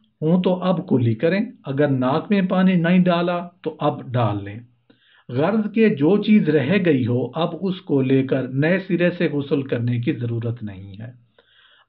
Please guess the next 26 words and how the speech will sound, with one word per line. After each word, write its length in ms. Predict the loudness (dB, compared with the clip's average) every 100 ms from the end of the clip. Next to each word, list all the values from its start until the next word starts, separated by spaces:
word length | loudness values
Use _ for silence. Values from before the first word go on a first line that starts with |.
| -4
अगर 260 | 0 0
किसी 340 | 0 0 2 4
बीमारी 440 | 4 4 4 2
की 180 | 2 2
वजह 320 | 2 2 2
से 180 | 2 -2
सर 260 | 0 -2 -2
पर 240 | -2 -2
पानी 360 | -2 -2 0 0
डालना 380 | 2 2 2
नुकसान 560 | 0 -2 -4 -2 2 2
करे 380 | 0 -2 -4 -8 -20 _ _ -2
और 200 | 2 2
सर 840 | 0 -10 _ _ -2 0 -2 -8 _ _ _ -6
छोड़कर 580 | 0 2 2 2 -2 -4
सारा 420 | -4 -2 0 -2
बदन 420 | -2 -4 -4 -4
धो 220 | -2 0
लें, 280 | 2 0 -4 -12 _ -4
तब 240 | -2 -2
भी 160 | 0 0
गुस्ल 460 | 0 -2 0 -2 0
दुरुस्त 340 | 0 0 -4 -10
हो 120 | -10
गया। 380 | -10 -12 -14 -20 _ _ _ _ _ -4
लेकिन 480 | -2 0 -2 -4